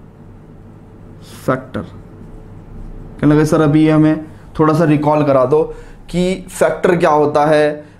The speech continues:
highest common factor क्या होगा", ठीक है ना। तो देखते हैं, बहुत ध्यान से देखना।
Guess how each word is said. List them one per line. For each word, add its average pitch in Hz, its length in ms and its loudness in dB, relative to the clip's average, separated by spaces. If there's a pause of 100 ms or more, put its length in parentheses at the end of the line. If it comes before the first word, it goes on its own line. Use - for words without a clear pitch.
highest 190 400 0
common 170 220 0
factor 160 340 -2
क्या 156 140 0
होगा", 143 380 2 (240)
ठीक 160 100 -10
है 160 60 -10
ना। 147 80 -12 (120)
तो 143 80 -8
देखते 117 320 -8
हैं, 135 80 -20 (1080)
बहुत 160 160 0
ध्यान 147 180 -2
से 143 100 -10
देखना। - 320 -12